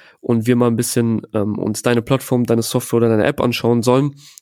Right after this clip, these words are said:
gemeinsam hier in dem Podcast und darüber reden sollen, dann kannst du mich gerne kontaktieren. Mein LinkedIn-Profil findest du in den Shownotes.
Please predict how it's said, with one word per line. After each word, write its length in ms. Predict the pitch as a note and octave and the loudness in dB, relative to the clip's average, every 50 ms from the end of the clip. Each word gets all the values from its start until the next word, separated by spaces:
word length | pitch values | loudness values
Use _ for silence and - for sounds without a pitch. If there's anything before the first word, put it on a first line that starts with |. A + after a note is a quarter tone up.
| _ - | _ -4
gemeinsam 400 | - B2+ A#2+ C3+ C#3+ C3+ C3 B2+ | -2 0 2 2 2 0 0 -2
hier 100 | B2+ C3 | 0 0
in 60 | A#2+ | 0
dem 100 | A#2 G#2+ | 0 0
Podcast 500 | A2+ E3 D#3+ D#3+ - D#3+ D#3 D#3 - - | 0 -2 -2 0 0 0 0 0 0 -4
und 80 | - B2 | -4 0
darüber 260 | A#2+ A#2 A2+ A#2 A2+ | 0 0 2 2 2
reden 200 | B2+ C#3 C#3 C3+ | 2 2 0 0
sollen, 320 | B2 B2+ B2+ B2+ B2 - - - - - - - _ - | 0 2 2 0 0 -2 -8 -20 -20 -20 -20 -18 _ -2
dann 380 | A#2 A#2 A#2 A#2+ A#2 - - | 0 2 2 2 0 -4 -4
kannst 240 | - - B2+ - - | -4 -4 -4 -2 0
du 20 | |
mich 120 | B2+ A#2+ - | -2 0 0
gerne 180 | C3 B2+ C3 | 0 0 0
kontaktieren. 600 | - - B2+ A#2 C3 A2+ - - D#3 D#3 D#3+ D#3+ D#3 - - - - - - _ _ _ _ _ | 0 -2 -2 -2 -2 -6 -4 0 2 2 2 0 -2 -8 -16 -20 -20 -20 -20 _ _ _ _ _
Mein 260 | - A#2 A#2+ B2 B2 B2+ | 0 2 2 2 4 4
LinkedIn-Profil 680 | C3 D3+ E3 D#3 - D3+ - - C#3 - - - C3+ | 4 2 2 2 0 0 0 -2 -6 -4 0 -2 0
findest 260 | - - B2 A#2+ - | 0 0 -4 -2 -2
du 60 | - B2 | 0 0
in 40 | |
den 100 | A#2 A#2+ A#2 | 0 0 0
Shownotes. 640 | - - C#3 C#3+ C#3+ C#3 C3+ C3+ C3 - - - | 0 2 2 2 4 4 2 2 0 -2 -8 -12